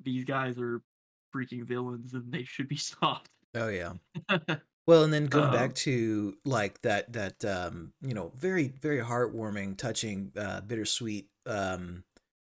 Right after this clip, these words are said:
Speaker 2: you know, episode with the, the former actor,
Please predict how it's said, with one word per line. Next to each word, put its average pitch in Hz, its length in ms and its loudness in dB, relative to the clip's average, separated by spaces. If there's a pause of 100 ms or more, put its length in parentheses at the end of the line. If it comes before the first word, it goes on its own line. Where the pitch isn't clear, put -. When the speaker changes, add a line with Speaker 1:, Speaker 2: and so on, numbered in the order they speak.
(220)
Speaker 2:
you 139 60 0
know, 98 200 0 (380)
episode 131 560 0
with 107 240 -4
the, 92 160 -2
the 98 100 -10
former 101 360 -4
actor, 95 500 -6